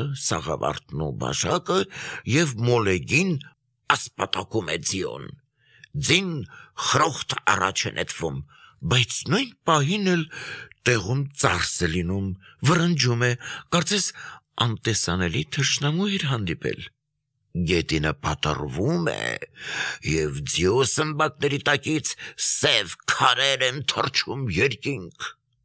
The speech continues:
Մի վայրկյանում օրը մթնում է։ Արքայորդու գլխավերևում պայթում են կայծակները, ամպրոպները խլացնում են նրան,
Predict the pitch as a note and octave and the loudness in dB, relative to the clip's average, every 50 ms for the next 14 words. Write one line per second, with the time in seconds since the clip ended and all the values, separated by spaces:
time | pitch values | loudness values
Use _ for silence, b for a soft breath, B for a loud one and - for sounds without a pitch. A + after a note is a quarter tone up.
0 | _ - F#2+ C3 D3+ C3 G#2 B2+ B2 - - C3 C3 C3 C#3 C3+ - - A#2 D#3 | _ 2 4 4 4 4 4 2 0 2 0 0 2 2 0 0 2 4 4 4
1 | C3 B2 A#2+ A#2+ A#2 - - - C#3 D3 A#2+ D2 - - - - _ _ B B | 4 2 0 -2 -2 -4 -4 -2 0 0 0 -2 -6 -10 -12 -14 _ _ B B
2 | B B B B B B B B - - - - - G#2+ G#2 F#2+ F#2+ F2+ - - | B B B B B B B B -2 -2 -2 0 2 2 4 4 2 0 -2 -2
3 | G2+ F2 D2+ G#2+ G2 - - F#2+ E2+ F#2+ F#2 G2 E2+ D#2+ A#2 B2+ A#2 F#2 B B | -2 2 2 0 0 2 0 0 0 2 2 2 2 2 0 -2 -2 -4 B B
4 | B B B - G#2 G#2+ G2+ - G#2+ G2+ A2 A2+ G#2+ F#2+ - - B2+ - - B2+ | B B B 0 0 0 0 -2 -4 -2 -2 -2 -2 -2 2 2 2 2 2 0
5 | C#3 - - - - C#3 C#3+ - G2 F2+ B2 D3 C3+ - D3+ E3 - - - F#2+ | 0 0 -2 -4 -2 -2 0 0 0 -2 -2 -2 -2 2 2 2 2 0 -2 2
6 | D#3+ F3+ F3 D#3+ - - D#3 F3 F3 E3 - - - - E3+ G#3 G3 E3+ E3+ D#3+ | 2 2 2 2 0 0 2 2 2 2 2 -2 -4 -2 -2 0 0 0 0 2
7 | D3+ D#3 D#3+ C#3+ B2+ A2+ - | 2 2 2 2 0 -2 -4